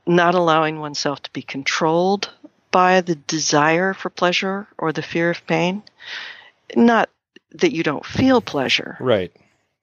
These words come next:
Speaker 1: or pain, but that you're not chasing or avoiding those things.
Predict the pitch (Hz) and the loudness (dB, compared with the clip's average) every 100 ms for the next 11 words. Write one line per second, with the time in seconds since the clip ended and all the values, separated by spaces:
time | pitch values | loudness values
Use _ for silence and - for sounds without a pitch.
0 | _ - 156 - - 123 135 - _ _ | _ 2 2 0 -6 -6 -10 -20 _ _
1 | - 160 - 151 - 156 156 147 - - | -4 -4 -2 -4 -2 -2 -2 -4 -2 -2
2 | 180 175 - 160 151 147 _ _ _ 151 | 0 0 -2 -2 -4 -8 _ _ _ -6
3 | 139 127 135 127 - - - _ _ _ | -6 -4 -4 -4 -6 -12 -16 _ _ _
4 | _ _ _ _ _ _ - - - - | _ _ _ _ _ _ 0 0 -4 -6
5 | - - | -4 -8